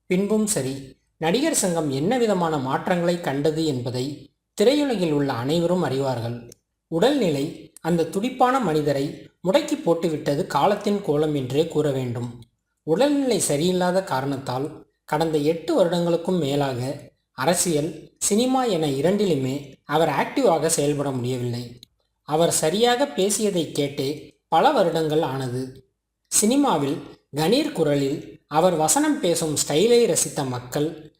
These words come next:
சரியாக பேசக்கூட முடியாமல் இருந்த அவரை பார்த்து மனம் வருந்தினார்கள். இந்நிலையில் விஜயகாந்துக்கும் அவரது மனைவி பிரேமலதாவுக்கும் இடையே ஏற்பட்ட உரையாடல் ஒன்று வெளியாகி மனதை கனக்க செய்துள்ளது.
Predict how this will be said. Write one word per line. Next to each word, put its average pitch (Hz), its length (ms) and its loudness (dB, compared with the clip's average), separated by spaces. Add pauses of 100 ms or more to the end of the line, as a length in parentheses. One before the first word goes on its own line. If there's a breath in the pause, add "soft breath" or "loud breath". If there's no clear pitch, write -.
சரியாக 247 640 2
பேசக்கூட 233 520 2
முடியாமல் 165 520 2
இருந்த 139 300 0
அவரை 131 280 -2
பார்த்து 139 840 -4
மனம் 202 340 2
வருந்தினார்கள். 135 760 -4 (680)
இந்நிலையில் 160 840 0 (100)
விஜயகாந்துக்கும் 170 920 -2 (240)
அவரது 165 400 0
மனைவி 233 400 0
பிரேமலதாவுக்கும் 202 1000 2
இடையே 165 400 2
ஏற்பட்ட 160 500 0
உரையாடல் 170 540 2
ஒன்று 139 300 -2
வெளியாகி 139 800 -2 (220)
மனதை 214 420 2
கனக்க 165 500 -2
செய்துள்ளது. 123 560 -4